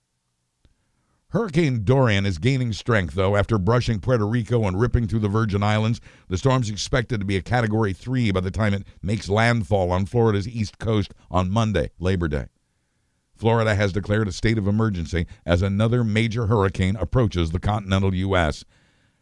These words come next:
Hurricane preparations begin today at this studio on Florida's west coast, and it may impact the production of next week's Buzzcast. We'll know more about that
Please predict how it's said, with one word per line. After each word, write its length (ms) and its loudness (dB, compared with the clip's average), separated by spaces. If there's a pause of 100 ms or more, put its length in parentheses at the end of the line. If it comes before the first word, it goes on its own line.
Hurricane 420 0
preparations 600 0
begin 320 0
today 280 0
at 220 -4
this 160 -2
studio 560 0
on 160 -2
Florida's 460 -2
west 320 -4
coast, 380 0 (540)
and 200 -4
it 120 -6
may 140 2
impact 480 0
the 80 -2
production 380 0
of 120 -2
next 280 -4
week's 220 -2
Buzzcast. 600 0
We'll 160 -2
know 160 0
more 300 2
about 300 0
that 280 0